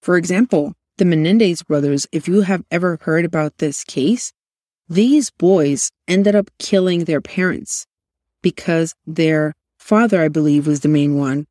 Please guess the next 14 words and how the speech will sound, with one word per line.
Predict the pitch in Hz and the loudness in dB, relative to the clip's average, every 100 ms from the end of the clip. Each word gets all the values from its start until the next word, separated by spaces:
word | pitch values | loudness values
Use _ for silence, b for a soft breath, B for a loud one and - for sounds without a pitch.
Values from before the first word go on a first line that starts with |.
| _ - | _ -6
I'm | 160 | -4
not | 160 | -4
sure | - 190 | -2 -2
about | 180 175 | 0 -2
the | 185 | -2
mother. | 160 143 156 - _ _ _ _ | -2 0 -4 -6 _ _ _ _
He | 202 226 | 2 4
was | 208 190 190 190 - _ _ | 4 4 2 0 -6 _ _
sexually | - - 208 185 - 214 233 240 - | -10 -2 0 0 -2 0 0 -2 -2
abusing | 196 175 160 165 160 165 | -2 0 -2 -2 -4 -4
the | 185 | -8
kids, | - 208 156 - - - _ _ _ _ | -4 0 0 -2 -10 -20 _ _ _ _
the | 180 | -4
boys. | - 190 175 131 - - | -2 0 2 0 -4 -14